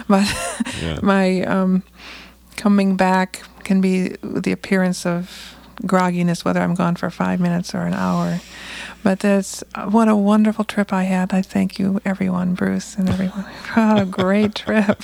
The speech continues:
Speaker 1: <laughs> I like this. Free tickets to everywhere.
Speaker 2: We ended up,
Speaker 1: Yes.
Speaker 2: we're ended up hearing, having a, a two-hour special, which is fine. That's great. Um, just some reflections.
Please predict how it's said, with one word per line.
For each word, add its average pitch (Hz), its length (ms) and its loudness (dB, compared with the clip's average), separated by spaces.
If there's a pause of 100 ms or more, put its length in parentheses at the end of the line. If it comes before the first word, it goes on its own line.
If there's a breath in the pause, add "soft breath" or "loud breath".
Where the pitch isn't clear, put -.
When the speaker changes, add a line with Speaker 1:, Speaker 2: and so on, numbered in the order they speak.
Speaker 1:
<laughs> - 0 - (1900 loud breath)
I 277 140 2
like 233 300 2
this. 208 260 -2
Free 247 240 0
tickets - 480 -4
to 202 100 -6
everywhere. 180 580 0
Speaker 2:
We 113 140 4
ended 101 220 2
up, 92 140 2
Speaker 1:
Yes. - 100 -10
Speaker 2:
we're 95 280 2
ended 95 240 0
up 76 80 -12
hearing, 90 340 0
having 90 460 -2
a, 80 220 -2
a 82 40 -2
two-hour 85 500 0
special, 87 500 -4
which 82 180 -8
is 76 100 -8
fine. 85 440 -4
That's 78 240 -6
great. 82 360 -6 (520 loud breath)
Um, 87 540 0 (1400 loud breath)
just 147 200 -2
some 110 180 0
reflections. 95 840 -2